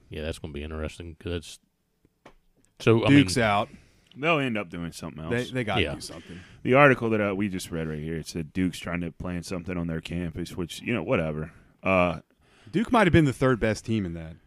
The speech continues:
Speaker 3: Man, if they let, if they let teams in, I really need to get to Durham before my time on this,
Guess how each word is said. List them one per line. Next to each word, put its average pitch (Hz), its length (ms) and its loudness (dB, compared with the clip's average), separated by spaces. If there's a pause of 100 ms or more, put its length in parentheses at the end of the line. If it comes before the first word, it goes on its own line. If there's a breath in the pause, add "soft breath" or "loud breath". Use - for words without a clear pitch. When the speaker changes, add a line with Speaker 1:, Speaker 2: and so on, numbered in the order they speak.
(140)
Speaker 3:
Man, 123 220 2
if 107 80 -2
they 131 160 4
let, 139 260 4
if 98 140 -6
they 123 120 2
let 131 220 2
teams 107 280 2
in, 95 140 0
I 95 200 -4
really 90 400 -2
need 85 160 -6
to 80 80 -14
get 85 180 -10
to 92 80 -10
Durham 85 460 -6
before 85 340 -6
my 80 160 -8
time 80 400 -12
on 78 140 -12
this, - 560 -16